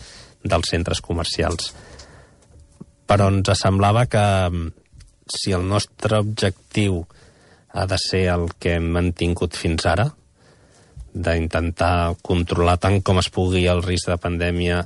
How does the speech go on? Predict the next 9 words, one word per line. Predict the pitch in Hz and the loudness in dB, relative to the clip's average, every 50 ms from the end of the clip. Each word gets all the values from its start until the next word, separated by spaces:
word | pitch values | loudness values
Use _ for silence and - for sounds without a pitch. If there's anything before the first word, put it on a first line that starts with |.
| - - 92 | -4 -4 -2
intentar | 90 87 - 90 87 87 87 - 90 87 87 | -2 -2 0 0 0 0 0 0 0 0 2
tant | - 87 90 | 2 0 0
com | 85 - 87 90 | 0 0 0 0
es | 87 - | -2 -2
pugui | - - 92 92 90 87 90 | -2 -2 0 0 2 2 2
evitar | 90 90 92 90 - - 82 85 | 0 0 -2 -2 0 0 -2 0
fer | - 95 85 | 0 -2 -2
passos | - - - 90 - - 95 92 | -2 0 0 0 0 0 0 0
enrere | 90 87 87 87 - 92 90 90 87 87 87 | 0 0 0 0 0 0 0 2 2 0 0